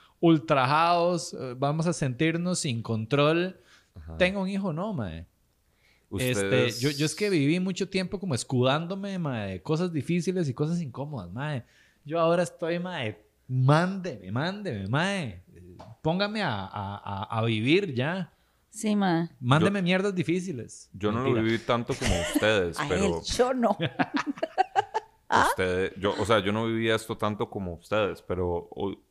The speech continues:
Speaker 2: o sea, ustedes cuando empezó ya el internet a ser fuerte, ¿verdad? Ustedes veían a gente a resistirse al internet, veían como esto del universo, que
Speaker 1: Mis tatas,
Speaker 2: del
Speaker 1: mae.
Speaker 2: metaverso, de que la gente, "No, qué mierda",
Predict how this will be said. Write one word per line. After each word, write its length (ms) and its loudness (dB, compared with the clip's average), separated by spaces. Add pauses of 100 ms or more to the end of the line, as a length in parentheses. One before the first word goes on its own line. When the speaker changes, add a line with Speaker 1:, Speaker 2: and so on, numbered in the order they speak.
Speaker 2:
o 140 -8
sea, 380 0 (120)
ustedes 460 -4 (140)
cuando 460 -4 (180)
empezó 500 -4
ya 140 -2
el 80 -2
internet 520 -4
a 60 -14
ser 180 -8
fuerte, 680 0
¿verdad? 500 -4 (400)
Ustedes 800 0 (300)
veían 400 -2
a 60 -4
gente 360 -2
a 40 0
resistirse 840 -6
al 100 -8
internet, 480 -6 (400)
veían 280 -2
como 260 0
esto 200 0
del 80 2
universo, 580 -2
que 100 -8
Speaker 1:
Mis 300 -2
tatas, 380 -2
Speaker 2:
del 80 0
Speaker 1:
mae. 140 2
Speaker 2:
metaverso, 680 0 (220)
de 100 -2
que 120 -2
la 60 0
gente, 260 0
"No, 220 2
qué 120 -8
mierda", 480 0